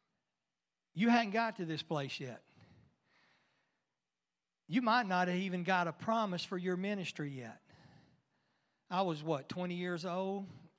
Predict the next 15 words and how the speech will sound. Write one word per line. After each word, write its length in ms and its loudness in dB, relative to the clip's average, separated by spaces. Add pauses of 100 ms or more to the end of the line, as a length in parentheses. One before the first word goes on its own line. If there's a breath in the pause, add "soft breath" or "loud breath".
(180)
twenty-one 580 -4
or 100 -4
so, 420 -2 (800 soft breath)
twenty-two? 560 -4 (120)
Yeah, 240 2
twenty-two, 480 -2
I 100 -2
guess. 420 -12 (880 soft breath)
Whenever 380 2
I 100 4
had 260 0
the, 100 -4 (180)
had 320 -2
my 180 2
promise, 720 -2